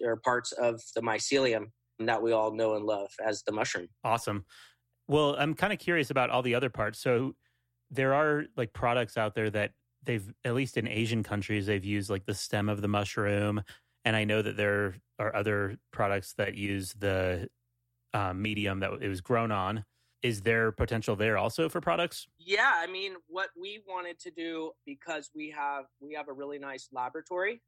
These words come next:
Speaker 1: a mycology laboratory, where we're able to produce mid-scale amount of spawn. We, you know, we're starting out as kind of providing m-, mycology lab supplies, like clean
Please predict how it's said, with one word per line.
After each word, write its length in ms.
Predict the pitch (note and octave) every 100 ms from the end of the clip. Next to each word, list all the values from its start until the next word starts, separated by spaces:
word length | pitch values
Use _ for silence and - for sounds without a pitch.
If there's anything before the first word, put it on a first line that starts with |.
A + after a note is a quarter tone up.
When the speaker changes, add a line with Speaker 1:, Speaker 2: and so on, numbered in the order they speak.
| -
Speaker 1:
a 140 | B2+
mycology 540 | A#2 C3 C3+ C#3 D3 D3
laboratory, 600 | D3 D3 D3+ D3+ C#3+ D3
where 280 | C3 B2+ B2+
we're 180 | C3 -
able 300 | C3+ C#3+ C3+
to 160 | C#3 -
produce 480 | C3 C#3 D3+ - - _ _ _ -
mid-scale 800 | C#3 C3+ - - C3+ C3 B2+ - C3+
amount 220 | B2+ B2+
of 80 | -
spawn. 440 | - C3 C#3+ F3 _ _ -
We, 460 | E3 F3+ F3+ F3 -
you 160 | D#3+
know, 140 | D3+ C3+
we're 120 | C3+
starting 440 | - - D3+ D3+ C#3
out 240 | D3 D#3 -
as 320 | C3+ B2+ A#2+
kind 240 | - C#3
of 80 | C3 -
providing 600 | C3+ C3+ C3+ C3+ C3 B2+ _ -
m-, 120 | C3 _ _
mycology 720 | C3+ C3 - C#3 C3+ B2+ B2+ B2
lab 300 | C3 C#3+ C#3+
supplies, 640 | D3 - D3 C#3+ C#3+ C#3
like 200 | B2 A2+ _
clean 340 | - D3 C3+